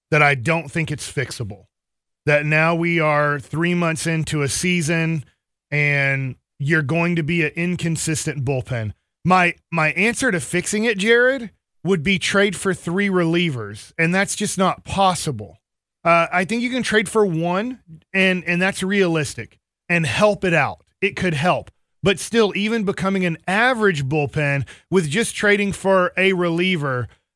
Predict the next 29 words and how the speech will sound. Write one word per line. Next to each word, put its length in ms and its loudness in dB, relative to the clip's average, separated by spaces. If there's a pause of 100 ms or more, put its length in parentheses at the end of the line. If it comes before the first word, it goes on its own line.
(120)
I, 120 -2
I 140 4
don't 260 0
think 160 0
it 80 -2
can 160 -2
happen. 560 0
My 560 2
unrealistic 800 0
way 160 0
to 100 -2
do 140 -2
it, 80 -4
Jared, 440 0 (240)
would 180 2
be 120 2
you 160 0
trade 340 2
for 160 2
a 60 4
closer, 640 0 (220)
you 120 0
trade 400 0
for 200 2
a 80 4
lefty-on-lefty 960 0
guy 300 0
who's 260 -2
good, 420 -2